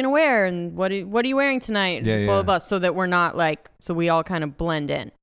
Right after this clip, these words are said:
Speaker 2: Oh,
Speaker 1: And they're
Speaker 2: boy.
Speaker 1: wearing jumpsuits.
Speaker 2: Nope.
Speaker 1: So you know what that
Speaker 2: Nope.
Speaker 1: is, right? When a
Speaker 2: Yep.
Speaker 1: gal wears
Speaker 2: Can't even.
Speaker 1: And so I told them
Speaker 2: Oh,
Speaker 1: on the
Speaker 2: boy.
Speaker 1: thread, was like, "You guys go ahead. If I put on a jumpsuit, I will look like a toddler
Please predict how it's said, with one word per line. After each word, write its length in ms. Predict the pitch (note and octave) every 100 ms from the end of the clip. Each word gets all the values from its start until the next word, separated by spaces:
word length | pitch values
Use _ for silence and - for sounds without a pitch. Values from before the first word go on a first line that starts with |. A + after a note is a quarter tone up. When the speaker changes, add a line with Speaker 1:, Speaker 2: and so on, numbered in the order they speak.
| _ _ _ _ _ _
Speaker 2:
Oh, 160 | - G#2
Speaker 1:
And 360 | G3 F3 E3+ D3
they're 260 | C#3 G3
Speaker 2:
boy. 60 | G3
Speaker 1:
wearing 360 | G3 F3+ F3 E3+ _ _ _ _ _ -
jumpsuits. 840 | D4+ D#4+ - F3+ - - - - - -
Speaker 2:
Nope. 140 | F3+
Speaker 1:
So 280 | G#3 G3 F#3+
you 200 | F#3+ G#3+
know 160 | G#3+
what 180 | G#3 G3+
that 300 | G#3+ G3 F#3 - - _
Speaker 2:
Nope. 220 | G#3+ G#3
Speaker 1:
is, 120 | D3+
right? 220 | F3 F#3
When 140 | E3 F3+
a 40 |
Speaker 2:
Yep. 80 | F#3
Speaker 1:
gal 320 | F#3 F3 E3
wears 420 | E3+ E3+ E3 D#3+ - -
Speaker 2:
Can't 280 | - A2 G#2+
even. 340 | G#2 F2+ E2+ E2
Speaker 1:
And 140 | G#3
so 200 | - A3
I 200 | G3 A#3
told 300 | C#4+ C#4 G#3
them 200 | G3 F#3 F#3
Speaker 2:
Oh, 80 |
Speaker 1:
on 260 | D#3+ G3 F#3+
the 60 | F3
Speaker 2:
boy. 60 | D3
Speaker 1:
thread, 680 | B3 C#4+ C4 F#3 E3+ F3 F#3 F3 -
was 220 | F#3+ F3
like, 220 | F3 E3 E3+
"You 160 | F3+ G#3
guys 280 | G3+ F#3+ -
go 180 | F3 E3+
ahead. 460 | E3+ G3+ F3+ D#3+
If 180 | - F3 -
I 280 | F#3+ G#3+ B3+
put 180 | - A3+
on 140 | F#3+
a 60 | F3+
jumpsuit, 520 | G3 F#3 F#3 - F3
I 100 | -
will 160 | E3+ E3+
look 180 | E3+ -
like 140 | E3
a 40 | D3
toddler 800 | - - G#3+ A3+ G3 E3 D#3